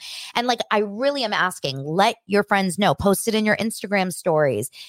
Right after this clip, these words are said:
Do a screenshot and say, "I love Daily Dose of Dana." I want more people to hear about my show this year in twenty twenty-four. So the more people you tell, the more people that learn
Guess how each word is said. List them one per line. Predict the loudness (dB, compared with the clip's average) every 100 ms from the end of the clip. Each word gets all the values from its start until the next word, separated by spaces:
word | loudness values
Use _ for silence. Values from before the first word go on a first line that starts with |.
| _
Do | 0
a | 0
screenshot | 0 -4 -4 -4 -2 -2
and | -2 -2
say, | 0
"I | 2 0
love | 0 -2 0
Daily | -2 0
Dose | -2 -4
of | -2
Dana." | 0 2 0 -4 -12 0
I | 2 4
want | 4 4 2 -2
more | -4 2 2
people | 2 -2 2 2 2
to | -4 -4
hear | 0 4 6
about | 4 4 2
my | 2 -2
show | 0 2 2
this | 0 -2
year | -2 -2
in | -2 -6
twenty | -8 -8
twenty-four. | -8 -10 -6 -4 -4 -6 -20 -20 -2
So | 4 4 4 2
the | 0
more | 0
people | -4 -6 -6
you | -6
tell, | -4 0 0 0
the | -4
more | -2 -4
people | -6 -4 -4
that | -4 -6
learn | 0 2 2 0